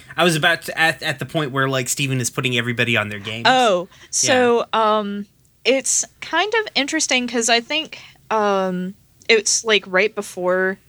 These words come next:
Speaker 2: uh, Steven matches
Speaker 1: Oh, I,
Speaker 2: up
Speaker 1: so I
Speaker 2: the
Speaker 1: guess
Speaker 2: gyms.
Speaker 1: Will's questions, 'cause I just realized we both read it and then didn't say it out loud. Uh, <laughs> so
Speaker 2: Oh.
Speaker 1: Will in our Discord asked, uh, "Why does Steven think Pearl would like the car game?"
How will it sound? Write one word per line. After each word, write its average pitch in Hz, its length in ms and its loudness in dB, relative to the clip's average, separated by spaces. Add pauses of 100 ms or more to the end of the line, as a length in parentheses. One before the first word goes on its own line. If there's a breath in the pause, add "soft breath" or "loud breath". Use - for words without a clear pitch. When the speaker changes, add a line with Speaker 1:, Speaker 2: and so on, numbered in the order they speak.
(180)
Speaker 2:
uh, 170 240 -2
Steven 190 760 -2
matches 180 480 2
Speaker 1:
Oh, 180 80 6
I, - 20 2
Speaker 2:
up 175 80 4
Speaker 1:
so 220 80 4
I 185 60 4
Speaker 2:
the 175 60 0
Speaker 1:
guess - 180 4
Speaker 2:
gyms. 175 160 4
Speaker 1:
Will's 202 280 4
questions, 156 540 0
'cause 139 320 -2 (400 loud breath)
I 170 240 4
just 160 200 0
realized 151 400 0
we 160 100 0
both 156 240 0
read 139 200 2
it 165 140 -2
and 131 120 -6
then 139 180 0
didn't 135 260 -2
say 131 200 0
it 117 60 -2
out 110 200 -6
loud. 107 320 -10 (440 loud breath)
Uh, 123 380 -2
<laughs> - 960 -6
so - 320 4
Speaker 2:
Oh. - 40 0
Speaker 1:
Will 202 200 4
in 180 100 2
our 165 80 6
Discord 160 480 2
asked, 147 460 2 (220 loud breath)
uh, 147 140 -6
"Why 196 240 -4
does 339 160 -2
Steven 214 300 -4
think 202 240 -4
Pearl 202 240 -2
would 190 160 -4
like 202 200 0
the 190 60 2
car 208 260 0
game?" 104 340 -8